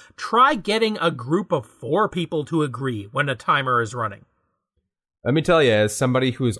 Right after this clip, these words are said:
Speaker 2: always been super fascinated by group dynamic, and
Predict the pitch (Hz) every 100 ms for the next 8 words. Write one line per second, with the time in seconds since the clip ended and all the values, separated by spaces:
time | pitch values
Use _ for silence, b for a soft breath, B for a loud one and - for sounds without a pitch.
0 | - 107 113 113 95 110 107 104 95 -
1 | - 117 117 - 98 95 - 104 104 98
2 | 98 90 85 92 92 - 95 87 87 107
3 | 131 - _ _ _ _ _ _ _ -
4 | 104 98 92 - 101